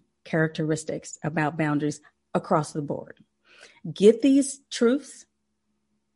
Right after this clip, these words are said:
chew on them, reflect on them, and, uh, see how they've applied to your life.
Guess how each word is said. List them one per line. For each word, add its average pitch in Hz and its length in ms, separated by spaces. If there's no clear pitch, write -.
chew 285 240
on 240 160
them, 240 300
reflect 233 520
on 240 180
them, 247 240
and, 175 440
uh, - 100
see - 240
how 339 160
they've 240 280
applied 180 540
to 196 100
your 160 220
life. 175 500